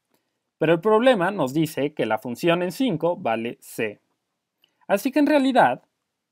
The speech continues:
todo el problema se reduce a encontrar cuánto vale el límite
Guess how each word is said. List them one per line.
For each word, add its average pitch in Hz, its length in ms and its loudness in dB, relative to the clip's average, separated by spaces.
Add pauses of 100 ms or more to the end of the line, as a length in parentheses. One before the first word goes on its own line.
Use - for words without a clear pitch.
(140)
todo 214 280 6
el 247 100 2
problema 147 580 -2
se - 200 -2
reduce 165 480 0
a 131 200 -2
encontrar 127 640 0 (400)
cuánto 165 420 0
vale 131 420 2
el 135 200 0
límite 127 640 -2